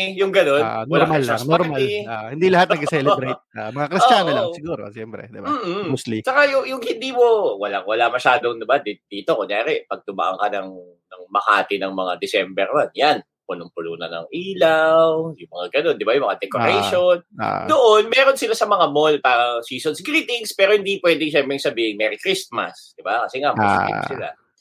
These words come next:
Speaker 1: Pero hindi mo pa rin nga technically ramdam. Kasi nga, yun, unang-una, may pasok. Parang, noong twenty eleven,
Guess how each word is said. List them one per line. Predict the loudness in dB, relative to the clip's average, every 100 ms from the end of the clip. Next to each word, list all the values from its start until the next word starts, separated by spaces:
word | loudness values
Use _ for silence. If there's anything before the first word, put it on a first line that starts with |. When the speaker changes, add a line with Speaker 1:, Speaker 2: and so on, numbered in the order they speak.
| _ _
Speaker 1:
Pero | 0 4
hindi | 2 0 -6 -6 -6 -8
mo | -4 -2
pa | 2 2
rin | 0 -4 -4
nga | -2 -2 -4 _ _ _
technically | -6 -6 -4 -6 -4 -4
ramdam. | -4 -4 -2 -2 -2 -8
Kasi | -10 -2
nga, | -2 0
yun, | -2 -4 -6
unang-una, | -8 -6 -4 -6 -8
may | -8
pasok. | 2 2 2 0 -2 -2 -2 -6 _ _ _
Parang, | 2 4 4 0 -12 _ _ _
noong | -16 -2
twenty | 2 2 2 -10
eleven, | -8 -4 -2 4 4 4 -2